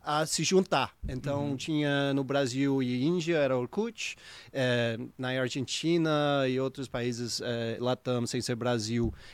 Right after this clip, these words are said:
Speaker 1: era o High Five, Estados Unidos tinha MySpace, assim. Daí, esse Power ponto com, ele integrou todas essas interfaces, pra você mandar os e-mail pros amigos do MySpace e do Orkut com uma única mensagem, ele
Speaker 2: Uhum.
Speaker 1: acrescentava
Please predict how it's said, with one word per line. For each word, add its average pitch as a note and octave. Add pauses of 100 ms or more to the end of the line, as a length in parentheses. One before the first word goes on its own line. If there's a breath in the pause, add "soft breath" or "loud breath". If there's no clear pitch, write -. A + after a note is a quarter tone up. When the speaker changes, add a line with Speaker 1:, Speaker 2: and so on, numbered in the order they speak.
Speaker 1:
era B2
o A2
High C3+
Five, F3 (240)
Estados B2
Unidos B2+
tinha A#2+
MySpace, F3
assim. D3+ (280 loud breath)
Daí, F#3+ (100)
esse D#3+
Power D#3
ponto C#3+
com, E3+
ele F#3+
integrou F#3+
todas F3
essas D#3
interfaces, C#3
pra C3+
você B2+
mandar C#3+
os C3
e-mail C3+
pros C#3
amigos C3+
do B2+
MySpace B2+
e -
do A#2+
Orkut - (120)
com D3
uma D#3
única B2
mensagem, C#3+ (340 loud breath)
ele D3
Speaker 2:
Uhum. C#3+
Speaker 1:
acrescentava C3